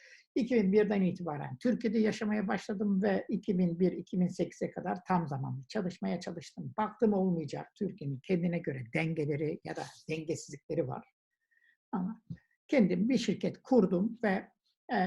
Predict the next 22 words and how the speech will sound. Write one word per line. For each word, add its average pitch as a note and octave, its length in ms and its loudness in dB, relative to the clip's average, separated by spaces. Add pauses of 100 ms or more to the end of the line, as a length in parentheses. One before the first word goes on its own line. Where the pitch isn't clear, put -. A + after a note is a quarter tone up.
(380)
daha A#3 200 4
sonra F#3+ 360 2
başka A#3 280 2
arkadaşlar F#3 580 0
da C#3 100 -2
yanımıza E3+ 400 2
katıldı. D3 640 -4
Üç B3 220 2
dört A3 180 4
kişilik - 420 -8
ufak - 320 -2
bir D3 40 -2
şirketiz C#3+ 540 -8 (100)
aslında. - 640 -6 (460)
Böyle G3 260 0
katma A3+ 400 2
değerli E3 320 0
hizmetler F#3 680 2
vermeye C3+ 420 0
çalışıyoruz. F#3 600 -4
Bildiğimiz A#3+ 580 6
şeyleri F3+ 460 2